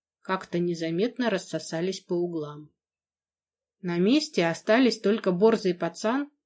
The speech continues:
которому было приказано стоять, и Асташов, непонятно почему.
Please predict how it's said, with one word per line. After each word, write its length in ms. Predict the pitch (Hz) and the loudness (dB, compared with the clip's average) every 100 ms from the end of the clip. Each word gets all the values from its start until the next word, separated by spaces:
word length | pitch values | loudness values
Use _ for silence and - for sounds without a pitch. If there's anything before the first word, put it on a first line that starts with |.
| _ _ | _ _
которому 580 | 175 175 208 196 196 196 | -6 2 2 4 0 0
было 280 | 202 190 | 2 2
приказано 640 | 185 196 202 185 170 180 175 | 2 -2 0 -2 0 -2 -2
стоять, 600 | - 190 190 170 170 - _ _ _ _ | -2 -2 -2 -4 -6 -14 _ _ _ _
и 100 | 196 | -4
Асташов, 800 | 190 202 - 202 - 156 147 - _ _ _ | -2 -2 -2 -4 -2 -8 -8 -14 _ _ _
непонятно 540 | 175 175 185 165 147 165 | -6 -2 -2 -2 -6 -10
почему. 520 | - - 180 147 | -8 -6 -6 -6